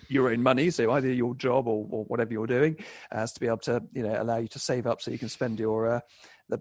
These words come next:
pennies at the end of the month on an adventure. But if you're looking down the sponsorship side, that,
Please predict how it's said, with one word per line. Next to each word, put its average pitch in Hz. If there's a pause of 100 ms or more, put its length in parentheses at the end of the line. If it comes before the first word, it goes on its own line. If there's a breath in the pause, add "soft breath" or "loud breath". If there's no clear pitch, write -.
pennies 131
at -
the 120
end 120
of 110
the 110
month 123
on 117
an 113
adventure. 113 (500 loud breath)
But 170
if 180
you're 196
looking 233
down 190
the 151
sponsorship -
side, 117
that, 151